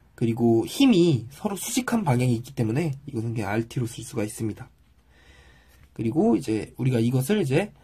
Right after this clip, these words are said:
I 알파로, 어, 그 토크에서 I 알파라는 식으로 쓰죠. 자, 어, 이제 이게 첫 번째 관념이고요. 이제 두 번째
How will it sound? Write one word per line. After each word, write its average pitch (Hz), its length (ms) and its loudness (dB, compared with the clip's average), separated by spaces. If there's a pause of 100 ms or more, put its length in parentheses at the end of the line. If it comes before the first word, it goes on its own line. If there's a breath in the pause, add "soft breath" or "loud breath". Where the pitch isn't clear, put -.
(120)
I 135 300 4
알파로, 135 560 2 (460 soft breath)
어, 90 280 -10 (300)
그 101 300 -10 (480)
토크에서 - 1300 -2
I 107 220 -2
알파라는 110 600 -6
식으로 113 280 -6
쓰죠. 135 340 -4 (2500 soft breath)
자, - 260 0 (500)
어, 95 200 -8
이제 131 160 0
이게 147 240 4
첫 226 120 -4
번째 254 500 6
관념이고요. 131 640 2
이제 131 120 0
두 135 140 -4
번째 170 560 6